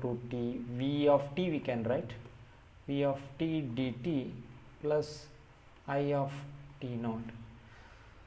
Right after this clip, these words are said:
So current flowing through in the inductor is nothing but one over L, and you have to integrate from T zero to t, the time interval, V of t with respect to dt plus the initial current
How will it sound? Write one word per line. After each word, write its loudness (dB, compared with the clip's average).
So 8
current 10
flowing 10
through 6
in 6
the 10
inductor 6
is -4
nothing 2
but 6
one 8
over 10
L, 6
and -2
you 6
have 6
to 2
integrate 4
from 0
T 4
zero 4
to 2
t, 4
the -2
time 2
interval, 4
V 8
of 8
t 4
with 0
respect 2
to 2
dt 4
plus 4
the 6
initial 12
current 2